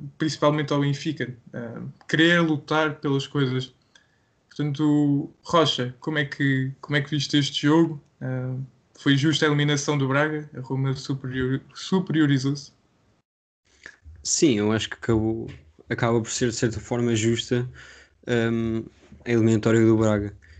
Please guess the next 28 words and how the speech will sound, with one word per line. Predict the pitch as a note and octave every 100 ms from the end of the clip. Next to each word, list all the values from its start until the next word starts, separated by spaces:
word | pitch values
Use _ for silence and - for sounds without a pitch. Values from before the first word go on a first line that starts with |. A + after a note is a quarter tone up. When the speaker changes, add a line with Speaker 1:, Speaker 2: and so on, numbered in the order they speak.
| - -
Speaker 2:
Eu, | B2+ C3 C3 B2+ B2+ B2+
já | B2 C#3
desde | C3 C#3+ B2+
o |
sorteio, | B2+ C3+ B2 - A2+ A2+ A2+ A2 _ _ -
hum, | A2+ G#2+ G#2+ G#2+ G#2+
das | A2
competições | - A#2+ G#2 A#2+ A2
europeias, | A2 - A#2 A2+ A2+ - - - -
eu, | B2 A#2 A#2 A#2 A2+
eu | A#2+
disse | A#2 B2 - - - - _ _
que, | - B2 A#2+ A#2+
hum, | A#2 A#2+ A#2 A#2 - - - _ -
que | -
o |
Braga | B2+ C3 C3
era | C3
a, | C3 C3
era | B2+ B2+
a |
equipa | B2 C3 B2+ C3 - -
que | -
tinha | - C3+ C3 C3 B2+
uma | A#2+ B2+
eliminatória | B2+ B2+ B2+ B2+ B2
mais | B2+ B2
difícil, | B2+ - B2+ B2 B2+ B2+ C3